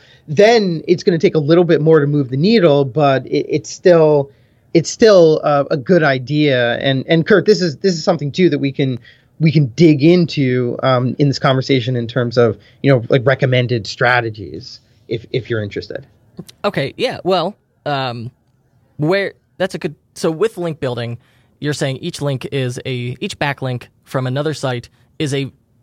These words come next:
Speaker 2: vote of confidence. Google sees that and goes, "Oh, the more links they have to a particular thing, you know, ignoring all other factors, those are, um, that's,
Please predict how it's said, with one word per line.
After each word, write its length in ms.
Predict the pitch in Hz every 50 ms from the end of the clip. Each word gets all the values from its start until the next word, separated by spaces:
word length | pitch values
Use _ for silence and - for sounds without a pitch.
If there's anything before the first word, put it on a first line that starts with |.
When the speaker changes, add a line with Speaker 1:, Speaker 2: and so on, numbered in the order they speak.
| _ _
Speaker 2:
vote 300 | 147 127 147 165 180 170
of 100 | 156 -
confidence. 560 | - 139 131 120 - - - - - - - - _
Google 220 | - 131 127 131
sees 240 | 123 - 127 123 123
that 140 | 127 123 113
and 100 | 95 110
goes, 220 | 120 117 117 - - -
"Oh, 240 | 214 185 117 - _ _ _ _ _ _ _ _
the 100 | - 143
more 460 | 135 139 151 151 156 156 165 156 143 -
links 300 | - 135 147 143 131 -
they 160 | 135 131 135
have 420 | 151 170 160 139 127 127 131 - -
to 280 | - - 127 131 120
a 100 | 82 131
particular 480 | - 131 120 - 123 - 131 123 123 117
thing, 320 | - 120 113 113 123 123 - _ _ _ _
you 60 | - -
know, 100 | 131 127
ignoring 480 | - - 151 131 147 143 139 131 123
all 160 | 123 127 127
other 120 | 127 123 123
factors, 500 | - 127 117 113 - 120 127 120 - _ _ _ _
those 300 | _ 135 151 156 165 151
are, 420 | 131 123 135 131 131 123 120 117 - _ _ _ _ _ _ _ _
um, 340 | 123 123 98 98 90 - 127 _ _ _ _ _
that's, 280 | 147 139 131 - -